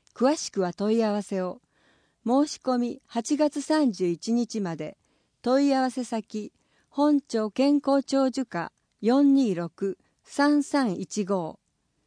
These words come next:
市民企画提案事業、六十代以上のプラチナ世代に送る体験型脳トレコンサートの参加者募集。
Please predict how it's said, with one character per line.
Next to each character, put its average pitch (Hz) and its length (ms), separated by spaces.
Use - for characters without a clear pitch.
市 320 220
民 240 240
企 214 160
画 277 240
提 269 340
案 254 180
事 240 160
業、 170 340
六 240 300
十 311 220
代 294 240
以 285 60
上 220 180
の 180 120
プ 220 120
ラ 277 140
チ 277 120
ナ 277 140
世 285 160
代 196 220
に 170 100
送 170 280
る 175 220
体 277 260
験 269 260
型 233 320
脳 262 240
ト 285 140
レ 269 100
コ 285 160
ン 269 100
サ 196 200
ー 180 40
ト 175 120
の 170 120
参 269 280
加 277 120
者 208 140
募 170 160
集。 175 420